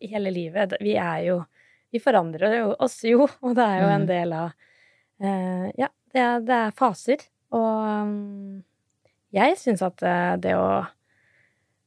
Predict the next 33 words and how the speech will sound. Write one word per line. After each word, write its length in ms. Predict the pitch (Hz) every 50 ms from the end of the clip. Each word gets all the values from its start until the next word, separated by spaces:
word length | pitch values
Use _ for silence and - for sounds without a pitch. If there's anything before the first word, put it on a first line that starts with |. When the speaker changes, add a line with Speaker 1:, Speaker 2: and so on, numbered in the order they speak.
| _ _ 220
Speaker 1:
ha, 100 | 202 - - - - 190 170 - - - -
ja, 260 | _ - 233 254 285 302 330 - - 220 220
man 200 | 233 262 277 269
har 100 | 254 240
forandret 440 | 220 - 269 247 220 196 175 180 160
seg, 160 | - 269 330 403
men 140 | 392 339 -
samtidig 480 | 330 294 - - 254 233 202 226 254 254
så, 160 | - - 254 247 247 247 240 240 240 240 240 240 233 233 233
så 240 | - - - - 277
er 100 | 247 220
det, 140 | - -
ja, 160 | 285 311 349 -
det 140 | - 277 269
er 20 |
noe 220 | 262 269 - 262 254
annet, 480 | 226 208 220 269 302 - - - _ _ _ _
og 100 | - 240
det 80 | 247 240
er 80 | 214
også 140 | - 233 220
veldig, 280 | 226 214 208 196 208 202
veldig 240 | 202 202 196 190
fint, 220 | - 208 247 262 -
da. 100 | 254 220 - _ _ _ _ _ _ _ -
Speaker 2:
Mm. 260 | 190 175 160 - 165 - _ _ _ - _ -
Og 100 | 233 202
du 100 | 240 247
kan 260 | - - 214 240 302 320 330 339 330 339 -
reise, 500 | - 185 190 170 147 - - - - 143
og 80 | 143 147
du 60 | 156
kan 240 | 147 - - 196 226